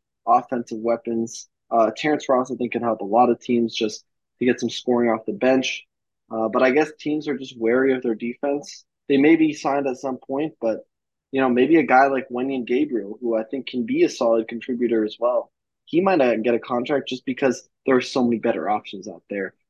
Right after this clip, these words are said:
who, you know, could stretch the floor or, like,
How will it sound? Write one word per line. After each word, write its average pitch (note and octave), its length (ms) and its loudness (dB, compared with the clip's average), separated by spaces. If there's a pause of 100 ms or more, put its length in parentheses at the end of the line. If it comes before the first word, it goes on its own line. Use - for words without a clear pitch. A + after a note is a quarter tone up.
who, C#3+ 260 4 (100)
you C3+ 100 6
know, G#2+ 260 2
could B2 340 4 (160)
stretch - 340 -2
the A#2 120 0
floor A#2 560 4 (180)
or, A#2 260 4
like, G#2 200 -2